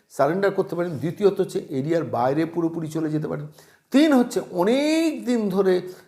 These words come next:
পুরো ব্যাপারটা লিঙ্গার করতে, করতে, করতে, করতে, করতে, করতে যখন ব্যাপারটা থিতিয়ে যাবে, তখন শেখ শাহজাহানকে রাজ্য পুলিশ খুঁজে দেবে, সিবিআই নয়, অর্থাৎ এই সিট নয়। সিটের সাকসেসটা মমতা বন্দ্যোপাধ্যায় চাইবেন না।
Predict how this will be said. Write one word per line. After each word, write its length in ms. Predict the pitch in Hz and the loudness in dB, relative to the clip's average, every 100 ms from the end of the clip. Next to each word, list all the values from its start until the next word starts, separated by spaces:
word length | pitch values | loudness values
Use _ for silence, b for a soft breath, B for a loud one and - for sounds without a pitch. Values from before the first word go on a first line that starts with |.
| _ | _
পুরো 200 | - 180 | 0 4
ব্যাপারটা 400 | 202 151 156 175 | 6 6 2 -2
লিঙ্গার 460 | 151 151 160 160 156 | -2 -2 0 0 0
করতে, 500 | - 139 - 147 143 | -2 -8 -8 -6 -6
করতে, 480 | 143 127 - 143 139 | -6 -10 -8 -6 -6
করতে, 500 | 135 117 - 135 135 | -4 -8 -6 -6 -4
করতে, 440 | 135 113 - 135 | -6 -8 -6 -6
করতে, 360 | 131 113 - 131 | -4 -8 -10 -10
করতে 320 | 123 - 175 | -8 -8 -6
যখন 240 | 151 151 | -6 -6
ব্যাপারটা 320 | 127 117 117 - - | -8 -6 -8 -10 -8
থিতিয়ে 300 | 156 180 185 | -4 0 2
যাবে, 220 | 202 247 - b b b _ | 2 -2 -10 b b b _
তখন 380 | 180 185 285 269 | 0 2 0 -4
শেখ 240 | - 165 | -4 -4
শাহজাহানকে 580 | - 165 151 147 131 190 | 0 0 0 -2 -4 -4
রাজ্য 340 | 143 113 98 123 | -4 -4 -6 -8
পুলিশ 360 | 117 135 175 - | -6 -8 -10 -14
খুঁজে 260 | 127 113 | -8 -6
দেবে, 280 | 113 120 - - b b | -6 -6 -8 -12 b b
সিবিআই 540 | - 160 151 147 127 | -6 -2 2 4 2
নয়, 220 | 104 107 | -2 -8
অর্থাৎ 200 | 110 110 | -12 -8
এই 120 | 143 135 | -6 -6
সিট 360 | 135 202 - - 117 | -6 -8 -8 -12 -14
নয়। 160 | 101 - _ _ _ _ - | -14 -16 _ _ _ _ -16
সিটের 600 | - - 240 269 302 294 | -10 -2 4 4 4 2
সাকসেসটা 720 | - 196 190 - 202 - 208 | 4 2 2 0 -2 0 -2
মমতা 400 | 180 156 156 160 | 0 -2 0 -2
বন্দ্যোপাধ্যায় 500 | 147 147 143 147 151 | -2 -2 -2 0 -2
চাইবেন 540 | 151 131 123 131 135 | 0 0 0 0 -2
না। 400 | 131 127 123 104 | -2 -4 -4 -4